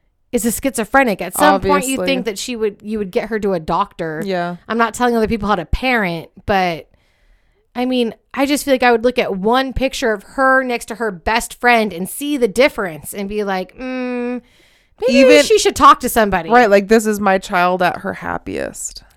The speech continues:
Speaker 1: Right. And she looks half out of it at all times.
Speaker 2: Mm-hmm.
Speaker 1: Um, so, yeah, they confess right away. You can watch the confessionals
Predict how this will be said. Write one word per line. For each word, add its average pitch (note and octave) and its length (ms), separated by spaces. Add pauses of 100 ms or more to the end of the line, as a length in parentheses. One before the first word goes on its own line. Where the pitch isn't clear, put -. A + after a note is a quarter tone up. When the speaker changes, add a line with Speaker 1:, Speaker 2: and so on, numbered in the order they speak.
Speaker 1:
Right. G#3+ 420 (200)
And A3 140
she A#3 160
looks G#3 500 (280)
half - 560
out F#3 220
of E3 100
it E3+ 100
at D#3+ 100
all G#3 160
times. G3+ 440
Speaker 2:
Mm-hmm. G#3 140 (640)
Speaker 1:
Um, G#3 580 (260)
so, - 160
yeah, F#3+ 280
they B3 300
confess C4 580
right A3+ 200
away. G3+ 260
You F#3 120
can F3+ 160
watch G3+ 300
the C4+ 60
confessionals G#3 760